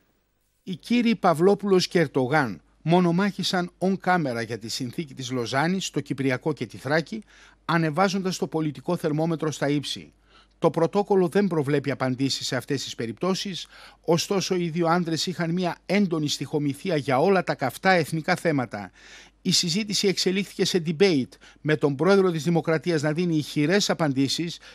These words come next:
στις προκλήσεις του Ερντογάν και τα έολα επιχειρήματά του σχετικά με την ανάγκη αναθεώρησης της συνθήκης της Λοζάνης. «Η συνθήκη της Λοζάνης είναι αδιαπραγμάτευτη», διεμήνυσε σε αυστηρό ύφος ο πρόεδρος της Ελληνικής Δημοκρατίας,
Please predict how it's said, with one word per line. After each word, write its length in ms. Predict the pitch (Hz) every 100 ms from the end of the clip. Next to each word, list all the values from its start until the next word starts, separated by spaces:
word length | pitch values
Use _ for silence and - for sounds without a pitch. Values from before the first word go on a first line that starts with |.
| -
στις 260 | - 156
προκλήσεις 580 | - 135 - 196 220 180
του 100 | -
Ερντογάν 540 | 156 135 123 147 180 185 - _
και 140 | - 160
τα 240 | 160 139 -
έολα 400 | - 208 214 180
επιχειρήματά 800 | 147 139 131 147 160 147 131 165
του 100 | -
σχετικά 460 | 190 - 160 143 180
με 100 | 170
την 160 | 165 151
ανάγκη 380 | 151 190 175
αναθεώρησης 800 | 147 131 127 131 151 147 - 160 - - _
της 160 | 170 -
συνθήκης 500 | 147 127 196 185 -
της 180 | 175
Λοζάνης. 640 | 160 165 175 156 123 101 - - - - _ _ _ -
«Η 120 | 180
συνθήκη 460 | - 165 139 214 202
της 180 | 202
Λοζάνης 580 | 180 175 139 185 208 160
είναι 140 | 196 190
αδιαπραγμάτευτη», 920 | 175 170 160 151 180 160 98 - - _ -
διεμήνυσε 580 | 135 143 175 175 -
σε 160 | 156 160
αυστηρό 420 | 139 - 151 175
ύφος 440 | 175 170 160 - -
ο 120 | 160
πρόεδρος 440 | - 196 190 147 135
της 140 | 120
Ελληνικής 420 | 131 139 131 151
Δημοκρατίας, 720 | 135 127 147 151 202 190 170